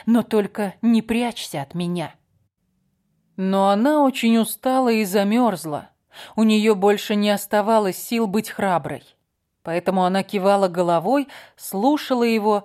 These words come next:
и делала уместные замечания. Когда они вошли во дворец, Цаянь поклонился Хэсине, как и подобало королевскому советнику,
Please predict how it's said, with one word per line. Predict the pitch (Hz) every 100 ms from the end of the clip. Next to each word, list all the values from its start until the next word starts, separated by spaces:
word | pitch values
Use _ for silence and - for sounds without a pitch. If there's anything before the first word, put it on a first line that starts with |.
| - -
и | 202
делала | 165 220 311 294 277
уместные | 247 208 220 - 220 214
замечания. | 190 196 190 170 143 143 139 - _ _ _ _ _ _
Когда | - 165 170 208
они | 202 196
вошли | 190 185 214 214
во | 196
дворец, | 180 196 262 320 - - -
Цаянь | - 202 190 285 320
поклонился | 262 220 202 226 269 - 277
Хэсине, | 269 240 - 185 165 160
как | - 185 190
и |
подобало | - 175 175 180 233 254
королевскому | 220 196 175 180 - - 214
советнику, | - 240 170 139 143 143 - 143 -